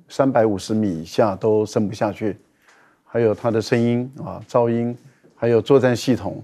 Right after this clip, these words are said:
等，等等。还有就是啊，中国大陆目前来讲，它的水下无人潜舰的发展速度非常的快啊，所以也就是说，台湾又花了这么多的钱下去，我们当时我就一直全力反对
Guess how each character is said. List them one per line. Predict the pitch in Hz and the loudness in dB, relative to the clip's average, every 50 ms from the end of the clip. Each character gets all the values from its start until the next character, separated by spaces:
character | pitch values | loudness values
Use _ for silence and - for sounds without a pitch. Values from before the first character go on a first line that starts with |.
| - | -6
等， | _ 107 104 104 | _ -4 -2 -2
等 | - - 120 131 | -2 0 0 2
等。 | 131 123 95 82 - _ _ _ _ _ _ _ _ _ _ _ _ | 2 2 0 0 -4 _ _ _ _ _ _ _ _ _ _ _ _
还 | _ - 135 | _ 2 6
有 | 147 151 127 104 | 6 8 6 6
就 | 92 - 131 120 | 4 2 2 2
是 | - - 135 123 120 117 113 113 - - | 2 2 2 2 4 4 4 2 2 -2
啊， | - 170 - - - | -8 -12 -12 -12 -4
中 | - 135 127 | -2 0 2
国 | 120 123 | 2 2
大 | 123 139 135 | 4 4 4
陆 | 135 135 | 4 4
目 | 135 156 156 | 4 4 4
前 | 139 - - 107 95 | 4 2 0 -4 -4
来 | 95 98 98 | -4 -4 -4
讲， | 92 101 85 85 | -4 -6 -6 -8
它 | 87 - 113 107 | -8 -4 -4 -2
的 | 95 107 101 95 92 92 92 90 92 - - 107 | 0 0 0 0 0 0 -2 -4 -6 -8 -12 -14
水 | - - 98 92 | -8 -6 -6 -6
下 | 92 - 131 120 | -2 0 0 0
无 | 90 82 98 107 | 0 0 -2 -2
人 | 107 104 95 98 | -2 -2 -2 -4
潜 | 95 - - 80 80 | -6 -8 -10 -10 -8
舰 | 87 - 123 107 92 - - _ _ _ _ _ _ _ _ _ | 0 0 0 0 0 -4 -12 _ _ _ _ _ _ _ _ _
的 | - 107 101 | -2 -2 -2
发 | 92 - - 110 107 107 | -2 -2 -2 -2 -2 0
展 | 95 104 80 - 95 | -2 -4 -4 -4 -8
速 | - - - 127 | -6 -2 -2 -2
度 | 104 110 104 | 0 -2 -4
非 | 95 95 - 101 | -4 -2 -4 -4
常 | 90 - 87 | -4 -4 -10
的 | 82 92 92 | -12 -12 -14
快 | - - - 107 101 - - - | -16 -10 -8 -8 -8 -8 -12 -16
啊， | - - - _ _ _ _ _ _ _ _ _ | -16 -16 -16 _ _ _ _ _ _ _ _ _
所 | - - | 4 6
以 | 143 135 131 127 127 127 123 | 6 6 6 6 4 2 2
也 | 117 113 113 | 2 0 2
就 | 110 160 | 4 2
是 | 165 | 2
说， | 143 160 160 156 156 156 - - | 4 4 4 4 4 2 -2 -4
台 | - - 120 | -4 -2 2
湾 | 127 135 143 147 | 2 4 4 6
又 | 151 151 143 131 | 6 6 6 4
花 | 123 - 135 131 | 4 0 0 0
了 | 131 123 | 0 -2
这 | 117 - 160 | 0 2 2
么 | 135 120 110 | 2 2 2
多 | 104 117 | 2 2
的 | 110 110 | 0 0
钱 | 104 - - 92 95 | -2 -4 -8 -10 -10
下 | 92 - 117 101 | -6 -6 -6 -6
去， | 95 - - 104 82 - _ _ _ _ _ _ _ | -6 -6 -6 -6 -6 -6 _ _ _ _ _ _ _
我 | - 107 | -6 -4
们 | 101 110 117 | -2 -2 0
当 | - 151 156 165 | 2 4 4 4
时 | 156 131 - - - 101 | 2 0 -4 -6 -4 -2
我 | 101 98 92 98 | -2 -2 -4 -2
就 | 107 123 127 | 0 0 0
一 | - 175 143 | 2 2 0
直 | 107 104 107 | 0 0 -4
全 | 95 - - 98 101 | -6 -6 -6 -4 -4
力 | 107 113 104 | -2 -2 -4
反 | - 92 87 | -6 -8 -12
对 | 95 - 104 85 80 | -12 -10 -10 -10 -10